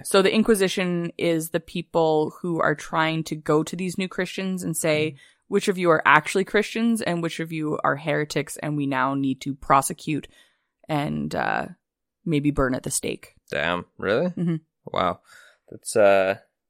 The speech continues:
Speaker 2: I did not know we were gonna get into stake burning here.
Speaker 1: <laughs>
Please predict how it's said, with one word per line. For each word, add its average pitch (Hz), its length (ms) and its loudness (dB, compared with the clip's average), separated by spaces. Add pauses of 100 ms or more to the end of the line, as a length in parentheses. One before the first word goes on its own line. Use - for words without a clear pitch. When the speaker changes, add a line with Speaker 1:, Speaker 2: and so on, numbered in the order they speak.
(680)
Speaker 2:
I 117 40 -4
did 113 140 2
not 110 200 6
know 107 140 4
we 107 100 6
were 104 140 4
gonna 107 140 0
get 104 160 6
into 101 260 -2
stake 175 420 2 (640)
burning 87 320 0
here. - 260 -4 (100)
Speaker 1:
<laughs> 220 240 -6